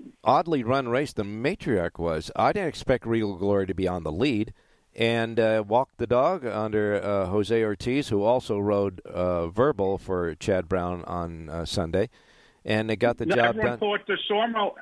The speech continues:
Speaker 2: everyone thought DeSormo was gonna leave from the rail for sure, but Mike Stidham made it a point to say he didn't wanna be on the lead. So, uh,
Speaker 1: And that you're
Speaker 2: Ortiz
Speaker 1: talking
Speaker 2: took it
Speaker 1: about,
Speaker 2: to him.
Speaker 1: uh, you're talking about Princess Grace, who wound,
Speaker 2: Right.
Speaker 1: went, went off like the co-favorite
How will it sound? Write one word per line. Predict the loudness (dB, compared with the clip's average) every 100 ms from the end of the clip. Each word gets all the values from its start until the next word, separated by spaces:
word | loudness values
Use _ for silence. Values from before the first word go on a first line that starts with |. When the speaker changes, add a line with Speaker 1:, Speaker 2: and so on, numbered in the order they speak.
| 0
Speaker 2:
everyone | 0 2 -2
thought | -2 -2
DeSormo | -4 -2 0 0 0
was | 0 0
gonna | 0 2
leave | 0 0
from | -4 -2
the | 2
rail | 2 2 0
for | -4 -2
sure, | 0 0
but | -2 -2
Mike | -2 -2 -4 -2
Stidham | -2 -2 -10 -18 _ _
made | 0 2 2
it |
a | 0
point | -2 -4 -2 -2 -4
to | -6 -2
say | -2
he | 0
didn't | 0 0
wanna | 0 0
be | 0 -2
on | 0
the | 0
lead. | 0 0 -2 -4
So, | 0 0 0 0 0 -2 -4
uh, | -6 -2
Speaker 1:
And | 2
that | 2 2
you're | 0
Speaker 2:
Ortiz | 2
Speaker 1:
talking | 2 2
Speaker 2:
took | 2
it |
Speaker 1:
about, | 2 2
Speaker 2:
to | 2
him. | 2 0
Speaker 1:
uh, | -2
you're | -6 0
talking | 2
about | 2 0 0
Princess | -4 0 -2 0
Grace, | 0 2 2 -2 _ _ _ _ -2
who | 0
wound, | 2 2 0 0
Speaker 2:
Right. | 0
Speaker 1:
went, | 0 -2
went | -2 0
off | 2 2 0 -6
like | -2 0 0
the | -4
co-favorite | 2 4 2 0 -2 -2 -4 -6